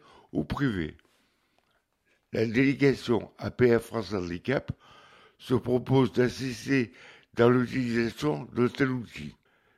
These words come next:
Cet atelier se déroule à la délégation ou à domicile, si Valence et ses alentours,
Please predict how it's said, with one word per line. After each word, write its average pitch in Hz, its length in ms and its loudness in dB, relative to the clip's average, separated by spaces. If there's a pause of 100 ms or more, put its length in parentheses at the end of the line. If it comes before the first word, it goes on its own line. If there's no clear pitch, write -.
(160)
Cet - 360 -2
atelier 135 540 4
se 101 140 -10
déroule 104 580 0 (140)
à 95 80 -4
la 101 120 0
délégation 95 800 0 (380)
ou 135 160 4
à 151 80 10
domicile, 131 680 -2 (500)
si - 200 -8
Valence 127 580 4 (140)
et 131 100 2
ses 123 260 -4
alentours, 127 640 0